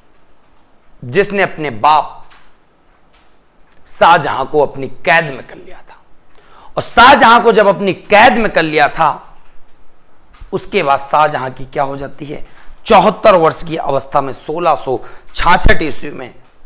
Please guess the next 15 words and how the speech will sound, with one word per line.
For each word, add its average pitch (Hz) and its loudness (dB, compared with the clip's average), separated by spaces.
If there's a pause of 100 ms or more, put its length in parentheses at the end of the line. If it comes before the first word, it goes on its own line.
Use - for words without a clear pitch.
मृत्यु 151 -8
हो - -18
जाती - -20
है। - -20 (640)
तो - -6
इस 220 0
प्रकार 170 0 (440)
मुगल 226 4
सम्राट 202 2
का 170 4
पहला 208 0
शासक - -6 (1900)
जिसने 117 -6 (2000)
अपने 170 -2
पिता 196 -2